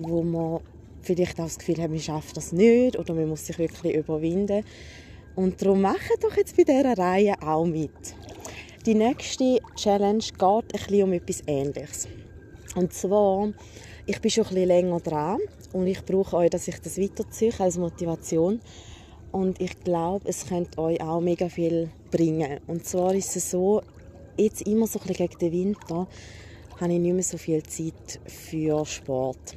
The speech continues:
Ich weiss nicht, an was das liegt. Irgendwie, man ist ein bisschen weniger draussen, man hat vielleicht auch ein bisschen weniger Motivation und das habe ich genauso. Also ich bin nicht das ganze Jahr, ich mache schon das ganze Jahr Sport, aber auch ich muss mich motivieren.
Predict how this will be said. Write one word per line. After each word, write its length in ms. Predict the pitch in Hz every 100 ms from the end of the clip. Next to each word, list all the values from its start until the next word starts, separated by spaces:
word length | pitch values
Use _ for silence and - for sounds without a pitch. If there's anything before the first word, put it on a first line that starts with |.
| -
Ich 140 | 208 233
weiss 220 | 233 240
nicht, 160 | 240
an 100 | 233
was 180 | 214 196
das 260 | 196 - -
liegt. 340 | 208 240 -
Irgendwie, 320 | 214 208 190
man 160 | 185 190
ist 100 | 185
ein 80 | 185
bisschen 160 | 180
weniger 320 | 170 170 165 170
draussen, 520 | 226 220 - 226 220 - - - - -
man 140 | 196
hat 160 | 190 -
vielleicht 340 | 180 165 -
auch 120 | 160 156
ein 40 |
bisschen 240 | - 160
weniger 300 | 151 151 151
Motivation 1000 | 151 147 - 151 143 - 185 185 202 214 - -
und 320 | 170 165 - - - - -
das 160 | 196
habe 180 | 226 196
ich 300 | 185 190 -
genauso. 640 | 175 170 151 175 - 131 147 -
Also 200 | 170 185
ich 140 | 180
bin 140 | 208
nicht 260 | 190 196 -
das 200 | - -
ganze 420 | 170 180 185 -
Jahr, 300 | 175 180 185 - - - -
ich 120 | 202 220
mache 200 | 202 -
schon 120 | 185
das 80 | -
ganze 260 | 151 143
Jahr 80 | 143
Sport, 500 | - 220 226 277 -
aber 220 | 180 175
auch 140 | 175 165
ich 240 | 190 196
muss 160 | 190 170
mich 160 | 165 156
motivieren. 720 | 156 - 151 151 147 156